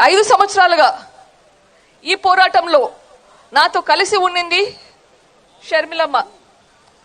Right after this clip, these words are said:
ఈ ఐదు సంవత్సరాలుగా ఈ పోరాటంలో షర్మిలమ్మ నాతో కలిసి ఉండింది. ఇప్పుడు మనము షర్మిలమ్మను గెలిపించుకుంటే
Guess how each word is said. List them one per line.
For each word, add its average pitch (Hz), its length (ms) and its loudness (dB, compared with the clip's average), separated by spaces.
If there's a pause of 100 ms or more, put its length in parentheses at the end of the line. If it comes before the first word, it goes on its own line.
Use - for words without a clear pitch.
(920)
ఈ 285 180 -4
ఐదు 392 240 2
సంవత్సరాలుగా 359 1300 0 (1040)
ఈ 370 100 0
పోరాటంలో 370 720 2 (880)
షర్మిలమ్మ 370 480 2
నాతో 339 260 0
కలిసి 330 320 -2
ఉండింది. 285 480 -2 (1900)
ఇప్పుడు 403 260 -2
మనము 381 340 2
షర్మిలమ్మను 370 600 0
గెలిపించుకుంటే 330 960 -4